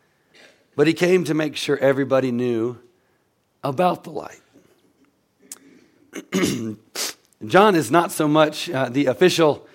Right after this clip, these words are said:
spokesperson. He's just called a witness in this gospel. Uh, in court, a witness testifies to what they've seen or what they've heard.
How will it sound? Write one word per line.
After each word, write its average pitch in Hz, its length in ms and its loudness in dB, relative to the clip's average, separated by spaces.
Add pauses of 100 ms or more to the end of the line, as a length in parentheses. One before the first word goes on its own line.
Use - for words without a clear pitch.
(160)
spokesperson. 175 920 2 (480)
He's 160 260 0
just 170 360 -2
called 147 500 4 (380)
a 139 80 0
witness 135 540 0
in 117 160 -6
this 110 180 -8
gospel. - 480 -6 (1300)
Uh, 127 80 -4
in 131 160 -2
court, 165 560 2 (560)
a 123 80 0
witness 139 440 2
testifies 147 800 6
to 139 100 -4
what 135 180 0
they've 127 220 -2
seen 156 500 2
or 127 80 0
what 120 200 -2
they've 110 220 -2
heard. 147 480 2